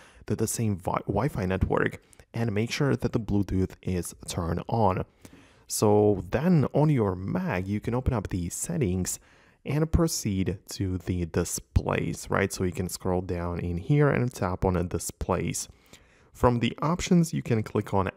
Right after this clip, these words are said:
Add a Display, and you can choose your iPad to essentially be, uh, added to the list right there. So you can see that this is the iPad. You can add it right there.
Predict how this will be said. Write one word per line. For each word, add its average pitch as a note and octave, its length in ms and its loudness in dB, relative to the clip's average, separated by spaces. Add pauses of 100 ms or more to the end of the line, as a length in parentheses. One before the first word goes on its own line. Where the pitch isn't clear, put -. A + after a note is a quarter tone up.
(120)
Add G#2 220 2
a G2+ 100 4
Display, F#2+ 800 2 (500)
and B2 260 4
you C#3 60 4
can A3+ 180 2
choose G3 320 2
your D#3 360 6
iPad F#2 640 2 (400)
to F#2+ 500 4
essentially G2+ 800 2
be, F#2 640 0 (500)
uh, G2 280 0
added G#2+ 420 6 (140)
to - 120 0
the F#2 200 2
list G#2 500 2
right F#2 240 0
there. - 260 -2
So F#2+ 360 2 (240)
you G#2+ 100 0
can G2 160 0
see G2 280 0
that F2+ 220 0
this F#2+ 220 2
is G2 240 -2
the F#2 400 -4
iPad. D#3 480 2 (480)
You A2 140 0
can F#2 180 -2 (100)
add F#2 200 0
it F#2 160 0
right - 260 -4 (160)
there. C#3 440 2